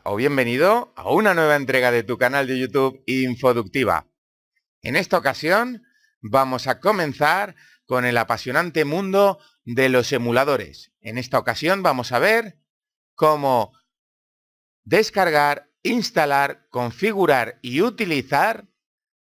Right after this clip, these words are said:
el emulador mame. Interesante, ¿verdad?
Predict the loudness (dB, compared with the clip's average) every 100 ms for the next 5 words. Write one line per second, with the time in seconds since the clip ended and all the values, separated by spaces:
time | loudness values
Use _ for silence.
0 | _ -6 -2 0 0 -2 -2 0 2 2
1 | 0 -2 -8 _ _ _ _ -8 0 0
2 | 0 -4 -14 _ _ _ _ _ _ _
3 | _ _ _ _ _ -6 0 0 0 0
4 | 0 2 2 4 2 0